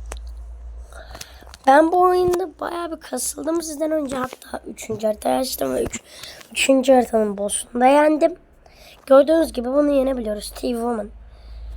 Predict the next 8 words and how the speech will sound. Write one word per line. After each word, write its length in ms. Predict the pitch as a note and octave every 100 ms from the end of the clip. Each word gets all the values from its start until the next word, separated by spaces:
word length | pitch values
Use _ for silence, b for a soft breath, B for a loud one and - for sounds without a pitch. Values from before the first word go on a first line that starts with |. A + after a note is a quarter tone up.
| b b b
Ge-, 200 | B3+ C#4+ - - - C#4
geliyorsunuz. 500 | C#4 C#4+ C#4 A#3 A3+
Bu-, 480 | A#3 B3 - - A#3+
buradan 280 | C4 B3+
Wolfman'i 720 | B3+ B3+ B3+ - C4 B3+ B3+ B3+
de 40 |
yenebiliyorum 600 | A3+ G#3 G#3 G3+ G3+ G3
tekte. 460 | - G#3+ - G#3